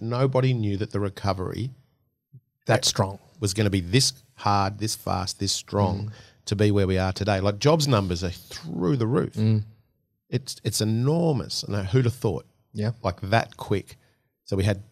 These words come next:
Speaker 1: job keeper, job seeker. Now we've got job creator. Skilled labour is a shortage. And it's
Speaker 2: Mm.
Speaker 1: not just in Australia, it's in other parts of the world as well.
Speaker 2: Yeah.
Speaker 1: So it's, as we've referred to, I think we're entering, if not, we're already there, the,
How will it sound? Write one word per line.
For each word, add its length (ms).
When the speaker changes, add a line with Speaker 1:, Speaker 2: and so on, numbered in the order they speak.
Speaker 1:
job 200
keeper, 260
job 260
seeker. 300
Now 200
we've 160
got 200
job 260
creator. 540
Skilled 400
labour 320
is 120
a 60
shortage. 540
And 100
it's 80
Speaker 2:
Mm. 40
Speaker 1:
not 120
just 220
in 40
Australia, 400
it's 160
in 220
other 160
parts 320
of 80
the 100
world 240
as 140
well. 180
Speaker 2:
Yeah. 40
Speaker 1:
So 220
it's, 200
as 100
we've 240
referred 380
to, 200
I 40
think 360
we're 180
entering, 640
if 180
not, 220
we're 160
already 220
there, 260
the, 160